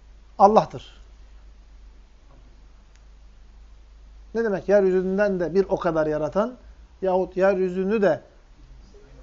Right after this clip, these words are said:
yedi kat gök gibi, onun misli gibi yaratan Allah'tır. Buradaki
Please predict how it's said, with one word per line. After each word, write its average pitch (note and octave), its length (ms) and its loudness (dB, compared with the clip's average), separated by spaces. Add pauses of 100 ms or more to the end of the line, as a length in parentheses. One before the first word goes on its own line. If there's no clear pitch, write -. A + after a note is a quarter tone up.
(200)
yedi F#3 260 2
kat - 320 2
gök C4 280 8
gibi, E3 380 2 (360)
onun A#3+ 280 2
misli G#3+ 320 4
gibi G#3+ 160 2
yaratan G3 420 2 (100)
Allah'tır. F#3 640 -2 (640)
Buradaki G#3 440 0